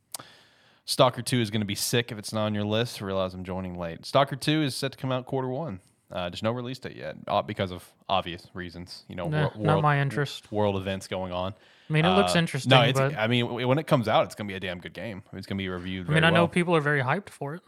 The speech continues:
Speaker 1: Yeah, it's gonna be rev-, it's, uh, it's gonna be reviewed very well, and I know people are very hyped for it for just, uh, you know, Stalker One, whatever, and just the, the everything that looked about Stalker Two has looked great. But I think also 'cause it's like people are just ready for it and ready for the,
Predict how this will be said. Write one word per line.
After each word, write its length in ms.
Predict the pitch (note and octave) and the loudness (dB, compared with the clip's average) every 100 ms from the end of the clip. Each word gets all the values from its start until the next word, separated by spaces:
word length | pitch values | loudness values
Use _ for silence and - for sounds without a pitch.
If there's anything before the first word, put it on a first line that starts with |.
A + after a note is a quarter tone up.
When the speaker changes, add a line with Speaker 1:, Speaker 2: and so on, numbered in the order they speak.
| - | -6
Speaker 1:
Yeah, 240 | G2 F2 F#2 | -4 -4 -6
it's 140 | F#2+ | -4
gonna 100 | B2 | 0
be 80 | G#2+ | 0
rev-, 160 | F#2+ | -2
it's, 240 | F2+ G2 - - | -4 -6 -8 -6
uh, 100 | F#2 | -4
it's 200 | G#2 D3+ | -2 -2
gonna 100 | B2+ | -2
be 80 | |
reviewed 340 | G2 F#2 G#2 G2 | -2 -4 -4 -2
very 180 | F#2 F2+ | -2 0
well, 320 | F#2+ G2+ F#2+ _ _ _ - | 0 0 -4 _ _ _ -2
and 180 | G#2+ G#2 | 0 2
I 100 | G#2+ | 4
know 120 | B2 | 4
people 280 | A#2+ A2+ G#2+ | 4 2 2
are 80 | F#2+ | 4
very 240 | A2 A2 | 2 0
hyped 220 | F2 F2+ | -2 -4
for 240 | - F#2+ G2 | -6 -4 -4
it 100 | - | -6
for 240 | F#2 E2+ F2 - | -10 -10 -12 -12
just, 280 | F#2+ - G2+ | -10 -8 -4
uh, 320 | F#2 F2 F2 - | -2 -2 -4 -6
you 140 | A2 | -10
know, 60 | F2+ | -8
Stalker 340 | - F#2+ F#2+ | -2 0 0
One, 280 | F#2 F#2+ G2 | -4 -4 -4
whatever, 300 | F#2+ F#2+ G2 | -2 -4 -4
and 100 | G2 | -6
just 180 | F#2 - | -8 -8
the, 180 | F2+ E2+ E2 | -6 -6 -6
the 180 | F2+ F2 | -8 -4
everything 300 | F#2+ G2 F#2+ | -6 -4 -4
that 60 | F#2 | -4
looked 180 | F#2 - | -6 -4
about 220 | F#2 - | -4 -4
Stalker 280 | - F#2 - | -2 -4 -4
Two 160 | - F#2+ | -6 -6
has 60 | |
looked 180 | F#2 - | -6 -8
great. 340 | G#2+ G2 G2+ D2 | -2 0 0 -2
But 160 | F2+ - - - - - G2+ | -6 -8 -20 -20 -20 -8 0
I 80 | |
think 160 | A2+ A2 | 2 4
also 280 | G#2 G#2 G#2 | 4 2 -2
'cause 160 | G2+ F2+ | -2 -6
it's 140 | - | -2
like 280 | G#2 G2+ - | -2 -2 -4
people 200 | G#2+ G2 | -6 -4
are 100 | F#2+ | -6
just 120 | E2+ | -6
ready 220 | F2+ F2 | -6 -6
for 260 | - F2+ F2+ | -6 -8 -8
it 80 | G2+ | -8
and 260 | G2 F#2+ G#2+ | -10 -10 -6
ready 200 | G2+ F#2+ | -4 -4
for 140 | F#2+ | -8
the, 220 | F#2 F2 | -8 -10